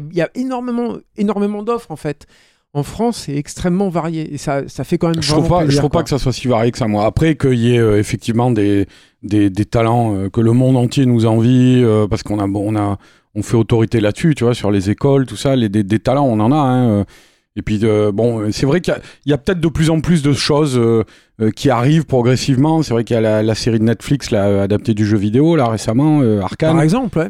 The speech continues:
Speaker 2: Euh, voilà, il y a, il y a, il y a des choses, on va dire, peut-être qu'il y a des choses qui se passent, mais sur les, moi, je parle su-, peut-être sur la dernière décennie, et encore jusqu'à il y a un an ou deux,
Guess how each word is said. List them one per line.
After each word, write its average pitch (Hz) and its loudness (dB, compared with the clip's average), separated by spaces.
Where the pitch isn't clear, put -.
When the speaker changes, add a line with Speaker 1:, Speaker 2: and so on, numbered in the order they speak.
Speaker 2:
Euh, 107 2
voilà, 135 2
il 156 2
y 131 4
a, 120 2
il 110 0
y 117 2
a, 110 2
il 110 -2
y 110 2
a 113 0
des 123 0
choses, 151 0
on 127 0
va 131 2
dire, 151 0
peut-être 151 -4
qu'il - -2
y - 2
a - -4
des 131 2
choses 123 -4
qui 151 -6
se - -10
passent, 135 -4
mais 123 2
sur 151 -2
les, 147 2
moi, 156 2
je 143 0
parle 139 -4
su-, - -14
peut-être 143 -4
sur 131 -2
la 127 2
dernière 147 2
décennie, 147 2
et 147 4
encore 135 2
jusqu'à 127 -2
il 127 0
y 127 2
a 120 2
un 123 4
an 135 4
ou 135 4
deux, 156 2